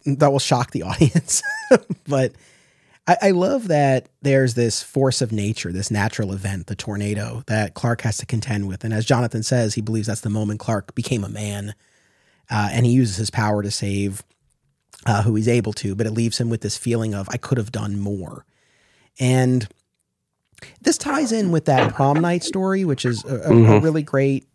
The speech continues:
Speaker 1: like I said, just the short story from the issue of Solo that Tim Sale did and written by Jeff Loeb. And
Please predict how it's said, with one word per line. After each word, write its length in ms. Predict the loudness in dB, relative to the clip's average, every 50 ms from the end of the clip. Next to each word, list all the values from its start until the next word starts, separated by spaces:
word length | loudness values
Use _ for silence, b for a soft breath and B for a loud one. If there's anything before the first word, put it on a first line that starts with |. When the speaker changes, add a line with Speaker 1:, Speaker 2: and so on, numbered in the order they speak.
| _ _
Speaker 1:
like 160 | -2 0 2 2
I 40 | 2
said, 180 | 2 0 0
just 160 | 0 -2 -4 -4
the 60 | -4
short 280 | -4 0 0 0 0 0
story 340 | 0 0 2 2 4 2 2
from 200 | 0 -2 -2 -2
the 200 | -2 -4 -4 -4
issue 200 | -4 -2 0 0
of 100 | 0 0
Solo 480 | -2 0 0 2 2 2 0 0 -2 -2
that 180 | -4 -6 -6
Tim 200 | -6 -4 -4 -4
Sale 320 | -2 -2 -2 -2 -2 -2 -4
did 180 | -4 -4 -4
and 160 | -6 -6 -6
written 180 | -6 -4 -4 -6
by 120 | -6 -6 -6
Jeff 280 | -6 -6 -6 -6 -8
Loeb. 300 | -8 -6 -4 -4 -4 -4
And 180 | -4 -6 -6